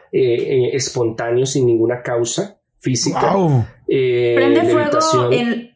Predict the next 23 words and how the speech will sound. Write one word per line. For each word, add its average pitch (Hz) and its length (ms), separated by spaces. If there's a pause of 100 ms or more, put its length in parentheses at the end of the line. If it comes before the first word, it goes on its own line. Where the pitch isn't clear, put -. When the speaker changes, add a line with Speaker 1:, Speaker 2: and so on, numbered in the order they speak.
(120)
Speaker 3:
pren-, 277 240
perdón, 240 400
prende 254 260
fuego 285 260
en 269 80
las 175 240
cosas, 254 560
en 196 100
la 190 80
ropa, 202 160
Speaker 1:
Sí, 165 220
sí, - 140
Speaker 3:
en 294 140
Speaker 1:
usted 208 160
está, 220 180
Speaker 3:
ellos. 226 140
Speaker 1:
por 156 80
ejemplo, 135 280
estamos 165 360
usted 160 200
y 147 80
yo 160 100
hablando, 151 380